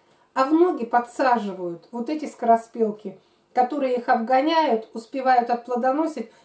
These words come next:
они их просто потом выдергивают и выбрасывают. Но сроки всё равно такие.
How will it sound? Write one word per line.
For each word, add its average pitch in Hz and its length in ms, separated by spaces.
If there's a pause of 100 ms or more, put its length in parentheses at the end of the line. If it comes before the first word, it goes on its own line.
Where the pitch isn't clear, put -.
они 247 240
их - 80
просто 294 280
потом 240 300
выдергивают 220 760
и 269 80
выбрасывают. 214 800 (440)
Но 277 120
сроки 311 380
всё 277 200
равно 233 260
такие. 311 640